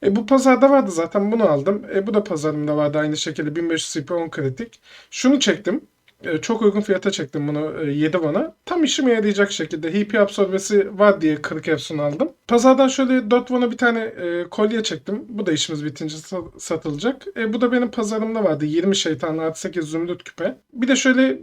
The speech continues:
bir tane kalkanım vardı biliyorsunuz. Bu da zaten işimiz bittiği zaman, artık komple kasma işimiz bittiği zaman bütün itemler satılacak. Artık çarı dizme faslına geçeceğiz. İtemlerim bu şekildeydi arkadaşlar. Kendi kendine takılıyor. Bir de petim var. E, bunu da geçen gün almıştım biliyorsunuz. Daha doğrusu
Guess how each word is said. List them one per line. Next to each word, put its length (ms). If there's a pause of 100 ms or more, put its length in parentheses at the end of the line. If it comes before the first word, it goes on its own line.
bir 60
tane 220
kalkanım 480
vardı 240
biliyorsunuz. 500
Bu 100
da 220
zaten 320
işimiz 360
bittiği 260
zaman, 280
artık 360
komple 380
kasma 360
işimiz 300
bittiği 220
zaman 180
bütün 200
itemler 300
satılacak. 520
Artık 280
çarı 380
dizme 480
faslına 440
geçeceğiz. 640
İtemlerim 480
bu 40
şekildeydi 480
arkadaşlar. 440
Kendi 220
kendine 280
takılıyor. 340
Bir 60
de 120
petim 340
var. 120 (220)
E, 440 (120)
bunu 140
da 60
geçen 340
gün 100
almıştım 460
biliyorsunuz. 520
Daha 160
doğrusu 340